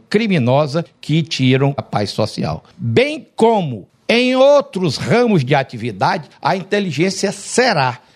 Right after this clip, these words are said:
caso seja criada nos moldes apresentados por esse projeto feito a várias mãos, isso,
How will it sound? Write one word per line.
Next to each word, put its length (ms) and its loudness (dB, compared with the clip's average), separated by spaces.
caso 580 0
seja 640 0
criada 580 -2
nos 280 -4
moldes 500 0
apresentados 880 -2
por 140 2
esse 180 -2
projeto 580 0
feito 340 0
a 80 2
várias 600 -2
mãos, 460 -2
isso, 420 2